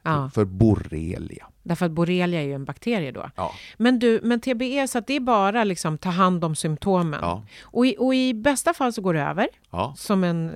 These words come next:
Speaker 1: som ett virus bara.
Speaker 2: Ja.
Speaker 1: Och i värsta fall då?
Speaker 2: I värsta fall så, eh, blir man alltså förlamad och får tillbringa, eh, åratal i, eh,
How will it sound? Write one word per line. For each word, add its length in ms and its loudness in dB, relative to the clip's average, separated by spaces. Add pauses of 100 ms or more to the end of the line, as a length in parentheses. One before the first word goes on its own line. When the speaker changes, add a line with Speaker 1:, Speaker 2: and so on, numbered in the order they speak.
(240)
Speaker 1:
som 160 -8
ett 100 -8
virus 440 -2
bara. 180 0
Speaker 2:
Ja. 120 0 (380)
Speaker 1:
Och 200 -2
i 60 2
värsta 300 -2
fall 220 -6
då? 120 -12 (260)
Speaker 2:
I 140 2
värsta 300 0
fall 300 -2 (220)
så, 360 -2
eh, 300 -2
blir 380 -4
man 200 -4
alltså 220 -8
förlamad 600 0
och 180 -10
får 100 -10
tillbringa, 640 -4 (380)
eh, 240 -4 (240)
åratal 1200 -4 (340)
i, 380 -6
eh, 80 -6